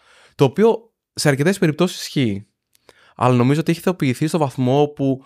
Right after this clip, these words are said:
όλες οι εταιρείες θεωρούν ότι πρέπει να φτιάξουν το προϊόν χθες. Δεν έχουν δηλαδή αυτή την, ε,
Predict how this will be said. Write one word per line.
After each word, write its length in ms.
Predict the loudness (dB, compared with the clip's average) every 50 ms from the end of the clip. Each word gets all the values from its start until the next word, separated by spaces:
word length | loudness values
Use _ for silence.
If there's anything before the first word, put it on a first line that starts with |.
| _ _
όλες 340 | 0 2 4 4 4 2 0
οι 40 | -2
εταιρείες 340 | -2 -2 -2 -2 -2 -4
θεωρούν 220 | -2 -2 -2 -2 -2
ότι 120 | -2 -2
πρέπει 160 | -2 -2 0
να 60 | 0 0
φτιάξουν 340 | 0 0 0 0 0 -4
το 60 | -6 -4
προϊόν 240 | -2 -2 -2 -2
χθες. 440 | -2 -4 -4 -4 -4 -4 -8 -18 _ _ _ _ _ _ _ _ _ _ _ _ _ _ _ _ _ _ _ _ _ _ _ _ _ _ _ _
Δεν 200 | 0 2 2 4
έχουν 240 | 4 2 2 0 -2 -4
δηλαδή 320 | -2 0 -2 0 -2 -2
αυτή 200 | -4 -4 -8 -10
την, 260 | -6 -4 -2 0 0
ε, 480 | 0 2 2 2 0 0 0 -2 -2